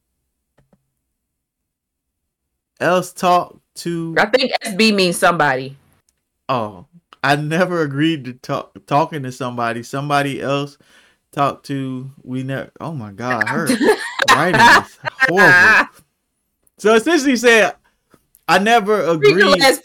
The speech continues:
Speaker 2: part.
Speaker 1: talking to somebody that somebody else talked to,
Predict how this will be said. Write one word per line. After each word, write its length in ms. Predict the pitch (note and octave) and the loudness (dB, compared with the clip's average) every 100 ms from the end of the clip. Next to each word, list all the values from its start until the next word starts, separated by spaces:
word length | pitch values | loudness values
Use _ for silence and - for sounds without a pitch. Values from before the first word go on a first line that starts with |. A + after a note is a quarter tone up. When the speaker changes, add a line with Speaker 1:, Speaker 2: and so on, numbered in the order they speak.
| B3 | 2
Speaker 2:
part. 260 | F#3+ F3+ - _ | 4 2 0 _
Speaker 1:
talking 340 | - F#3+ F#3+ E3+ | 2 4 4 -2
to 80 | |
somebody 880 | D3 F3 E3+ D#3 C#3 C3+ C3 B2 A#2+ _ | -2 -2 0 2 4 4 0 -4 -8 _
that 180 | B2 C3+ | -4 -2
somebody 500 | C3+ E3 D#3 D3+ C#3+ C#3+ | -2 -2 0 2 2 2
else 220 | C3+ C#3 | 0 -2
talked 360 | D3 - - | -4 -4 -6
to, 280 | - A#2 G#2+ | -12 -12 -14